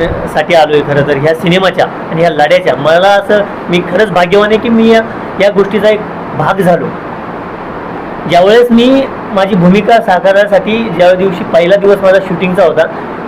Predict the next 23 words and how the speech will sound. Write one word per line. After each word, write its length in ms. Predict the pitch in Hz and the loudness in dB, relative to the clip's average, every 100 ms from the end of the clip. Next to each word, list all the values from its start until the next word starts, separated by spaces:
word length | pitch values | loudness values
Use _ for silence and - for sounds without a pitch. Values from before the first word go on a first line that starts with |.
| - | 0
त्या 120 | 185 | 0
दिवशीचा 420 | 202 214 214 190 | 2 0 0 0
अनुभव 280 | 185 185 190 | 0 2 2
सांगतो. 320 | 185 160 160 | 2 -2 -2
खरंच 280 | 160 165 160 - - - - - | -2 0 -2 -2 -12 -12 -10 0
काय 140 | 180 | 0
प्रेम 420 | 196 - 196 240 | 0 -2 4 4
आहे 340 | 226 214 - - - - 156 | 4 -2 -6 -10 -12 -4 -2
असं 420 | 175 226 240 247 | 0 2 4 2
क्वचित 340 | 240 220 214 247 | 2 0 0 -2
काही 280 | - 220 214 | 2 2 2
लोकांना 320 | 196 208 202 | 0 0 2
भेटतं, 380 | 180 170 185 202 | 2 2 0 -2
क्व-, 460 | - 202 180 175 196 | -2 0 2 0 -4
म्हणजे 400 | 175 175 165 151 | -2 0 2 2
लोकांच्या 340 | 156 160 180 180 | 2 0 2 0
नशिबात 340 | 175 202 190 | 0 0 0
क्वचित 360 | 190 - 170 180 | 0 -2 -2 0
असतं. 220 | 170 196 220 - - - - - - | 0 -2 -8 -10 -12 -10 -10 -8 0
ज्या 140 | 180 | 0
दिवशी 580 | 196 214 - 226 240 240 - - - - - - | 2 -2 0 0 0 -2 -6 -12 -12 -12 -12 0
त्यावेळेस, 640 | 190 202 208 214 226 220 | 2 4 4 2 2 2
अ, 500 | 208 196 190 185 180 | 2 4 4 4 4